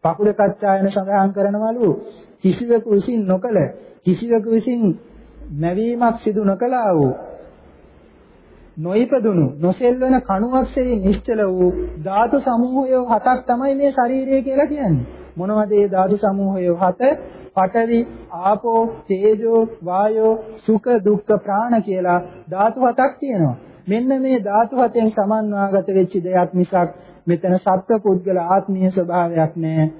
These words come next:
යම් කිසි කෙනෙක් යම් ආයුධයක් අරගෙන යම් කෙනෙක්ව තුවාල කළොත් එතනදී අපිට දක්වන්න පුළුවන් වෙන්නේ ධාතු සමූහයක් අතරින් ආයුධයක් ගියා කියලා විතරයි. ඒ තුල සකස් වෙන්නා වූ අකුසලයක්,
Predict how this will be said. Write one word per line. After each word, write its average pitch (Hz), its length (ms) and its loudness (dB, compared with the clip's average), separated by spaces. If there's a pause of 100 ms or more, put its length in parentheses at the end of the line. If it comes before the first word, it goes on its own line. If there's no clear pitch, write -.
(420)
යම් 185 220 2
කිසි 240 240 0
කෙනෙක් 180 340 0 (520)
යම් 196 200 2 (120)
ආයුධයක් 226 680 0
අරගෙන 180 340 0
යම් 180 260 0
කෙනෙක්ව 226 400 0
තුවාල 247 420 -2
කළොත් 147 340 0 (460)
එතනදී 233 520 0
අපිට 208 240 2
දක්වන්න 190 500 0
පුළුවන් 180 380 0
වෙන්නේ 175 240 0
ධාතු 233 440 0
සමූහයක් 226 640 0
අතරින් 214 380 2 (500)
ආයුධයක් 220 560 0
ගියා 208 340 0
කියලා 220 260 0
විතරයි. 139 400 -2
ඒ 196 180 2
තුල 202 200 2
සකස් 185 360 0
වෙන්නා 180 400 -2
වූ 175 220 2
අකුසලයක්, 214 640 0